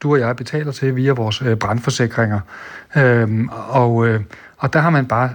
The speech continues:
sagt, at visse særligt udsatte områder, hvor man måtte beregne skader, forvente skader, øh, der, øh, kan der ikke være dækning.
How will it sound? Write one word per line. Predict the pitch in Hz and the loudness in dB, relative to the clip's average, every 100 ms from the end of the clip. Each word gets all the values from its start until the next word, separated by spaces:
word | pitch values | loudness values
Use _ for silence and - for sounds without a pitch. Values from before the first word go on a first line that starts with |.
| - | -8
sagt, | 139 - 143 - - | -8 -2 -2 -4 -4
at | 135 113 - | -4 -4 -8
visse | 123 131 135 143 - - - | -2 -2 -2 -8 -8 -20 -10
særligt | - 131 151 151 | 2 4 4 2
udsatte | 143 147 147 123 - | 0 0 0 0 -2
områder, | 127 143 123 123 | -2 0 2 2
hvor | 120 120 | 0 -2
man | 123 113 | -2 0
måtte | 104 101 98 - | 2 0 -2 -2
beregne | 110 135 165 147 | 0 2 0 -4
skader, | - 123 120 127 - - - | -4 -2 -2 -4 -6 -20 -6
forvente | 113 110 190 - | 0 0 0 -4
skader, | - 127 117 123 - - - - | -6 -2 -2 -2 -8 -20 -16 0
øh, | 160 135 120 123 | 4 4 4 2
der, | 135 - - | -2 -2 -4
øh, | 156 131 120 113 - | 2 2 2 -2 -8
kan | - 135 | 0 0
der | |
ikke | 113 104 131 | 2 -2 0
være | 117 | -2
dækning. | 107 107 101 - 110 | -2 -6 -6 -8 -8